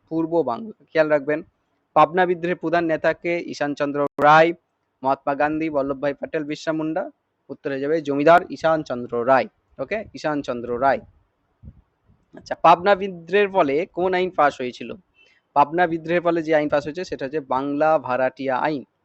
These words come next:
বাংলা ভাড়াটিয়া আইন। ওকে, দাক্ষিণাত্য দাঙ্গা কত সালে হচ্ছে? Very, very important, আঠারোশো পঁচাত্তর খ্রিস্টাব্দ। দাক্ষিণাত্য দাঙ্গার প্রধান কারণ কি? মহাজনদের শোষণ, ধর্মীয় দমন, শিক্ষার অভাব নাকি শিল্পায়ন? মহাজনদের শোষণ।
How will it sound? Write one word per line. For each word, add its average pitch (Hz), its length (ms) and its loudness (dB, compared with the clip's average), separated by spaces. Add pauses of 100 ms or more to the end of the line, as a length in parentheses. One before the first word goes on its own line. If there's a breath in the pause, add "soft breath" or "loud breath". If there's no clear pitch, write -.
বাংলা 143 460 -4
ভাড়াটিয়া 127 640 -4
আইন। 151 260 -4 (220)
ওকে, 185 240 -4 (720)
দাক্ষিণাত্য 208 680 4
দাঙ্গা 175 320 4
কত 156 180 2
সালে 160 260 2
হচ্ছে? 160 420 0
Very, 143 280 0
very 156 280 0
important, 156 360 0
আঠারোশো 135 460 -4 (100)
পঁচাত্তর 127 400 -4
খ্রিস্টাব্দ। - 540 -14 (600)
দাক্ষিণাত্য 190 580 2
দাঙ্গার 180 340 4
প্রধান 180 420 0
কারণ 175 320 4
কি? 202 280 -10 (380)
মহাজনদের 165 680 4
শোষণ, 175 480 -4
ধর্মীয় 151 380 -2
দমন, 147 320 2
শিক্ষার 151 380 0
অভাব 156 220 6
নাকি 147 200 -6
শিল্পায়ন? 147 600 -4 (200)
মহাজনদের 127 460 -6
শোষণ। - 320 -14